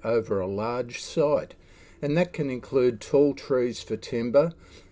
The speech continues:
a fruit tree orchard, vegetable crops, compost heaps, and other productive elements.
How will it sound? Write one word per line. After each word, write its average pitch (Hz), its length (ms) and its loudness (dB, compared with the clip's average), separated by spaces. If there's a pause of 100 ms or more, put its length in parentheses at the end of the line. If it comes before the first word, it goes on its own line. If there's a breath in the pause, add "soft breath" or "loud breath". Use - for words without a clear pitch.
(180 soft breath)
a - 60 -12
fruit 143 420 2
tree 127 340 0
orchard, 135 600 -2
vegetable 131 640 -2
crops, - 600 2 (200 soft breath)
compost - 640 0
heaps, - 460 0 (300 soft breath)
and 135 100 -4
other 147 220 4
productive 113 680 -4 (120)
elements. 101 680 -6